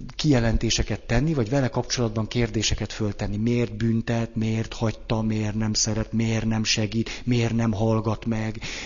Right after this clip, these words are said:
ö, miért nem tudok megtérni, miért nem adja a hitet, mit tudom én. Öm, ugyanezeket a kérdéseket föl tudod-e tenni Jézusra vonatkozóan?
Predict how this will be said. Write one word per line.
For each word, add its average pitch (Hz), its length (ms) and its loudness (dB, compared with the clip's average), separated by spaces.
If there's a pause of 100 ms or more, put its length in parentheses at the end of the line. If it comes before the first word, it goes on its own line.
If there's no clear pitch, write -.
ö, 117 100 -4 (460)
miért 135 300 4
nem 127 160 4
tudok 123 320 2
megtérni, 127 720 4
miért 131 300 4
nem 127 180 4
adja 123 300 4
a 123 60 4
hitet, 123 480 0
mit 143 160 0
tudom 107 320 -2
én. 90 220 -6 (760)
Öm, 107 320 0 (540)
ugyanezeket 139 640 6
a 113 40 2
kérdéseket 139 680 2
föl 175 240 6
tudod-e 117 340 2
tenni 117 280 4
Jézusra 107 600 6
vonatkozóan? 92 920 -2